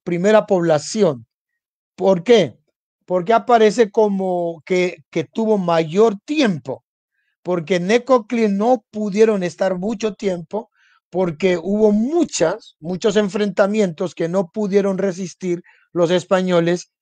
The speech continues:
y tuvieron que irse a otro lado, que hoy se llama Santa María la Antigua del Darién.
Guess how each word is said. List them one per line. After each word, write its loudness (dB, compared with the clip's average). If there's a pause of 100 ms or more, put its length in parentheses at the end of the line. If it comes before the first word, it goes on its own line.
(100)
y -2
tuvieron 2
que -2
irse 2
a 0
otro 2
lado, 2 (260)
que -2
hoy 2
se -4
llama -2
Santa -6
María -6
la -4
Antigua -4
del -4
Darién. -6